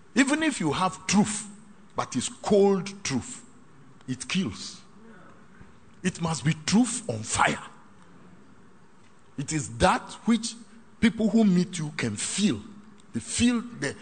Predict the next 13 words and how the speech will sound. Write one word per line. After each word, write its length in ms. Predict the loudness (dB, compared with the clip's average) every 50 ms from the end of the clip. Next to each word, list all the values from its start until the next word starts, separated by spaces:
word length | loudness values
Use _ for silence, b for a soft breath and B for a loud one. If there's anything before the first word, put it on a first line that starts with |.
| B B B
the 140 | -4 -4 -4
white 580 | -4 -6 -4 0 2 4 4 4 2 0 -4 -10
heat 600 | -10 2 8 8 8 8 8 4 -4 -4 -4 -4 -6 -14 -20 -20 -20 -20 -20 -20 -20 -20 -20 -20 -20 -20 -20 -10 -6 -4
of 500 | -4 -4 -6 -10 -12 -12 -14 -16 -16 -18 -20 -20 -20 -20 -20 -20 -20 -20 -20 -20 -10 0 4
truth 420 | 6 6 6 4 2 -2 -6 -6
on 120 | -6 -6 -4
fire. 380 | -2 0 0 0 0 -4 -6 -10 -12 -18 -20 -20 -20 -20 -20 -20 -20 -20 -20 -20 -20 -20 -20 -20 -20 -20 -20 -20 -20 -20 -20 -20 -20 -20 -20 -20 -20 -20 -20 -20 -20 -20 -14 -10
And 120 | -4 4
then 220 | 6 6 6 6 4
the 100 | 0 0
last, 480 | 0 2 2 2 2 0 -2 -8 -6
number 240 | -4 -2 0 0 -2 -2 4 6
ten, 360 | 6 6 6 4 -2 -6